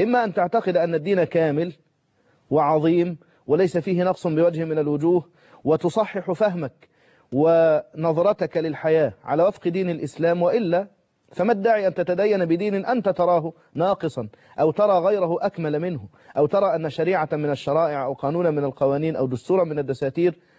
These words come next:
أفضل من شريعة الإسلام. خلاص، ما الذي يجعلك تختار الناقص وتترك الكامل؟ هذا ليس من العقل.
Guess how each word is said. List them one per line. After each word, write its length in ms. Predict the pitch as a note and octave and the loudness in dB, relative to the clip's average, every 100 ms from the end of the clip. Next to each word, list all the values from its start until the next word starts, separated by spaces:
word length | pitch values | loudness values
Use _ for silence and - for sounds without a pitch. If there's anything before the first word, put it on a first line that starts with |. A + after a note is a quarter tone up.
| _ - | _ -2
أفضل 340 | A#3 F#3 F3+ | -2 0 -2
من 100 | E3+ | -2
شريعة 340 | D3 E3+ E3+ C#3 | -6 -4 -4 -6
الإسلام. 400 | C3+ A#2+ - G2+ - _ | -10 -12 -10 -12 -14 _
خلاص، 380 | - A#3 G3 - | -4 -2 -4 -2
ما 80 | E3 | 0
الذي 220 | F#3+ F3 | 2 2
يجعلك 300 | E3 F3+ E3+ | 0 0 -2
تختار 400 | D#3+ C#3 F3 E3+ | -4 -2 -2 0
الناقص 540 | D#3 F3 D3+ D3 - _ - - | 0 -2 -2 -6 -12 _ -12 -6
وتترك 400 | C3 E3+ D#3 D#3 | -4 -2 -4 -4
الكامل؟ 440 | C3+ C#3+ B2+ B2+ - - | 0 0 0 -2 -10 -4
هذا 180 | C#3 F3 | 0 2
ليس 180 | F#3 | 0
من 140 | F3+ D#3+ | 0 -2
العقل. 380 | D3+ D#3 - | -2 -4 -6